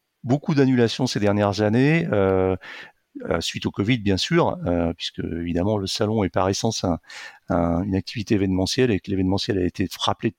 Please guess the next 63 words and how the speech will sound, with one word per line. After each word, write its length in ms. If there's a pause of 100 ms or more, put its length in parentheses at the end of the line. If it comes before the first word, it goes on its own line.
(120)
frappé 300
de 100
plein 220
fouet 160
par 140
la 80
pandémie. 360 (580)
Mais, 240
euh, 500
il 60
n'y 60
a 60
pas 120
que 80
ça. 340
Euh, 220
on 160
avait 160
aussi 360
constaté 460
avant 220
le 120
covid, 460
euh, 240
plein 160
de 60
questionnements 500
sur 160
les 80
salons 280
automobiles, 540
sur, 360
euh, 160
la 100
pertinence 500
de 60
continuer 400
à 60
faire 160
des, 180 (400)
des 60
salons 340
immenses, 380
de 60
faire 180
venir 180
beaucoup 220
de 40
monde, 280
avec 260
aussi, 340
euh, 180 (380)
le 80
bilan 300
C 140
O 100
deux 140
qui 100
est 40
pas 100
forcément 360
très 160
bon. 240